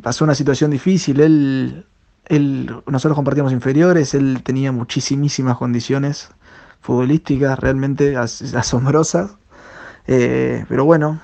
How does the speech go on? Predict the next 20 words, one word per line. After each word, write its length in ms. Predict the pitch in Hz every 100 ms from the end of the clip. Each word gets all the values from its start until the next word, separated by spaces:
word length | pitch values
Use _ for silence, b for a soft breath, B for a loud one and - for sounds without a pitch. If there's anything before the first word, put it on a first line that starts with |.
| -
eh, 200 | 123 113
en 100 | 123
un 80 | 135
momento 720 | 131 143 135 127 120 113 127 - _ _ _ B B B B B B B B B B
se 180 | - 135
le 120 | 131
complicó 400 | 131 131 135 156
mucho 340 | 156 165 - 127
poder, 300 | 127 139 131 120 131 131 B B B B B
poder 240 | - 131 139
seguir, 320 | - 131 139
eh, 360 | 123 120 117 117
la 140 | 117
vida. 280 | 147 175 139
Aproximadamente 420 | 127 143 147 135
a 0 |
los 80 | 127
dieciséis 360 | 123 143 139 147
años, 600 | 160 139 120 - - -
eh, 540 | 120 104 95 98 82